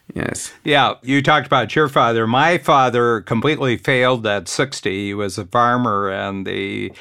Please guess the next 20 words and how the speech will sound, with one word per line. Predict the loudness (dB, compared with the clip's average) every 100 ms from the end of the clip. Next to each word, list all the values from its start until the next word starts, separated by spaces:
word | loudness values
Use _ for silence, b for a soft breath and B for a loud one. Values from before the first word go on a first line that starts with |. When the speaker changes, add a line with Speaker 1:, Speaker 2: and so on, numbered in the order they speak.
| B B -10
Speaker 2:
the | -8
farm | 2 2 4 2
failed. | 2 2 2 0 -6 -6
And | -4 -2 -2
he | -2 0
reinvented | 2 2 2 2 2 0 0
himself | -2 -2 0 0 0
at | -4
sixty, | -4 -6 -4 -6
became | -4 -2 -2 -2
a |
landscaper, | -2 -2 -2 -2 -4 -2 -4
and | -4 -2
had | -2 -2
his | -6
best | -2 -2 -2 -6
twenty-three | -4 -2 0 -2 -4 -4 -4
years, | -4 -6 -6 -8 -12 -14 B B B B
sixty | -6 -6 -2 -2
to | 0